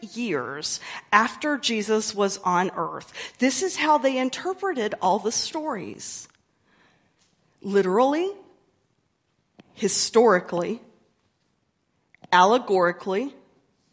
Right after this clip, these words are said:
morally, symbolically,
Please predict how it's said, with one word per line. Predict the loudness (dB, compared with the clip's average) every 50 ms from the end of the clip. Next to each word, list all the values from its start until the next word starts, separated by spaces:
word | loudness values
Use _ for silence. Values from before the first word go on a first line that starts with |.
| _ _ _ _ _ _ _ _ _ _ _ _ _ _ _ -8
morally, | -2 2 2 4 4 4 4 2 2 2 0 0 -2 -4 -6 -12 -20 -20 _ _ _ -20 -20 -20 -20 -18 -18 -18 -20 -20 -20 -20 -20 _ _ _ _ _ _ _ _ _ _ _ _ _ -6
symbolically, | -2 0 4 6 6 6 6 4 4 4 4 2 0 -2 -2 -4 -4 -2 -2 -2 -4